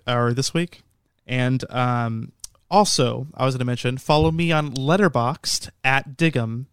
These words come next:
Letterboxd is the best social media, <laughs> um, and everybody should have one.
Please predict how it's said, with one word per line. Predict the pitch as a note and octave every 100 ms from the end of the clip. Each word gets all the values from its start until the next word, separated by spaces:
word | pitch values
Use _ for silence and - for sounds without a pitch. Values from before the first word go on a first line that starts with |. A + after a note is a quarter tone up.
| _ _ -
Letterboxd | B2+ D#3 D#3 D#3+ D#3+ - - -
is | B2
the | A#2+
best | B2 D#3+ - - -
social | E3+ D#3+ G3+
media, | C#3+ A#2 A#2+ D#3+ _ _ _ _ _
<laughs> | - - _ -
um, | B2+ B2
and | B2+ C#3+
everybody | D3+ D#3
should | - C3+
have | C#3 A#2
one. | G#2+ -